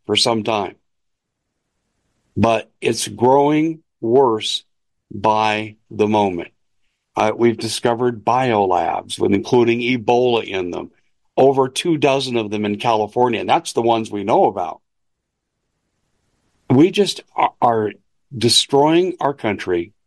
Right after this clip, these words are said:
There is a segment of the country, over half of us, who support the Constitution, love George Washington, okay, love the rights and freedoms that we've been given by our laws.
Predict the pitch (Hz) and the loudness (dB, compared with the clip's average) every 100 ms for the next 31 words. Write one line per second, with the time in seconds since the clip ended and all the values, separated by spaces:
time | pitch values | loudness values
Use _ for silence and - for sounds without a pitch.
0 | _ _ _ _ _ _ _ _ _ _ | _ _ _ _ _ _ _ _ _ _
1 | 110 120 127 123 123 113 107 139 156 185 | 2 4 2 0 -2 -2 -2 0 0 0
2 | 180 170 147 117 120 101 110 151 156 147 | 0 -2 -2 -2 -2 0 0 0 0 2
3 | 143 113 98 98 98 - - 110 104 107 | 2 0 -2 0 -2 -4 0 2 2 -2
4 | - 123 135 - 131 127 - 117 107 113 | 0 0 -2 -4 -2 -2 -2 -4 0 -2
5 | 110 - _ _ _ _ 107 113 143 139 | -2 -6 _ _ _ _ 0 2 0 2
6 | 147 147 123 110 110 123 117 113 113 113 | 2 2 0 0 -2 -6 -4 -2 -2 -6
7 | _ _ _ _ - 98 117 113 117 - | _ _ _ _ 0 2 2 0 -4 -8
8 | 110 107 131 147 131 117 110 117 135 143 | -2 0 0 0 -2 2 4 2 0 -6
9 | 110 98 123 120 139 139 127 120 104 107 | -10 -8 0 2 2 0 0 -2 -2 -4
10 | 101 101 101 117 135 123 101 98 101 95 | -2 -2 0 0 0 0 0 0 0 0
11 | 95 95 113 143 170 - | 0 2 2 0 -4 -8